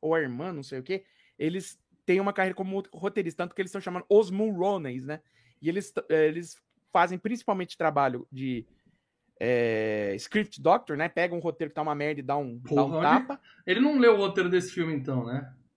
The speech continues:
Speaker 1: Ah,
Speaker 2: Hã?
Speaker 1: não,
Speaker 2: Podia ter
Speaker 1: cara,
Speaker 2: trabalhado.
Speaker 1: eu digo pra você,
Speaker 2: Aonde
Speaker 1: cara.
Speaker 2: ele tava <laughs> quando o filme foi
Speaker 1: Eu digo
Speaker 2: escrito?
Speaker 1: pra você, experiência conta. Quer dizer, ele
Speaker 2: É,
Speaker 1: tem
Speaker 2: eu
Speaker 1: experiência
Speaker 2: sei, eu sei.
Speaker 1: de ter lido um roteiro ruim, entendeu?
Speaker 2: Ele sabe como
Speaker 1: Mas
Speaker 2: é que
Speaker 1: ele
Speaker 2: é.
Speaker 1: escreveu, ele escreveu o roteiro do Sherlock Holmes dois, né? O Jogo de Sombras.
Speaker 2: Peraí, deixa eu,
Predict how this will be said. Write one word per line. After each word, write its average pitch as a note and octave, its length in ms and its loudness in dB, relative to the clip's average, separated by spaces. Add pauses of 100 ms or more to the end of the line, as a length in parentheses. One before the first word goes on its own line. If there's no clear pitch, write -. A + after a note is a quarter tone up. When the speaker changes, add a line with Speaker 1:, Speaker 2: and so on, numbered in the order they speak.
(160)
Speaker 1:
Ah, C#3 200 0
Speaker 2:
Hã? D3+ 180 -6
Speaker 1:
não, - 160 0
Speaker 2:
Podia - 220 -4
ter C#3+ 180 0
Speaker 1:
cara, - 0 -
Speaker 2:
trabalhado. A#3 320 8
Speaker 1:
eu C4+ 100 4
digo B3+ 220 2
pra C#4+ 140 8
você, D4+ 180 2
Speaker 2:
Aonde C#4+ 220 6
Speaker 1:
cara. D#3+ 260 10
Speaker 2:
ele G#2+ 80 8
tava C3+ 280 4
<laughs> - 180 -4
quando F3 160 2
o C3+ 80 -4 (120)
filme C#3+ 240 0
foi D#3 120 0
Speaker 1:
Eu - 20 4
digo A#3+ 320 2
Speaker 2:
escrito? - 20 -2
Speaker 1:
pra C4+ 140 4
você, B3+ 440 4 (180)
experiência B3+ 840 0
conta. C#4+ 400 2
Quer A#3+ 160 0
dizer, A3 200 4
ele C#3+ 100 2
Speaker 2:
É, C#3 80 2
Speaker 1:
tem C3 80 4
Speaker 2:
eu B2 60 4
Speaker 1:
experiência B2+ 380 0
Speaker 2:
sei, - 160 -12
eu G#2+ 80 -12
sei. - 80 -20 (100)
Speaker 1:
de A#3+ 140 -2
ter B3+ 180 2
lido A#3 240 2
um A3+ 40 2
roteiro G#3+ 340 4
ruim, G3 320 0
entendeu? F3 400 -2
Speaker 2:
Ele C3+ 200 -2
sabe C3 320 -2
como C3 120 -4
Speaker 1:
Mas G3+ 200 2
Speaker 2:
é B3 40 0
que C4+ 60 -2
Speaker 1:
ele C4+ 60 -10
Speaker 2:
é. - 20 -6
Speaker 1:
escreveu, B3+ 800 -2
ele A3 200 0
escreveu A3+ 480 -4
o - 20 0
roteiro F#3+ 480 -4
do D3+ 80 -14
Sherlock E3 420 -4
Holmes D#3 340 -8
dois, D#3+ 340 -4
né? E3 120 -10
O D#3+ 80 -10
Jogo C3+ 220 -10
de B2+ 80 -20
Sombras. F#3 320 -4
Speaker 2:
Peraí, A#2+ 180 0
deixa B2+ 260 0
eu, A#2 300 -2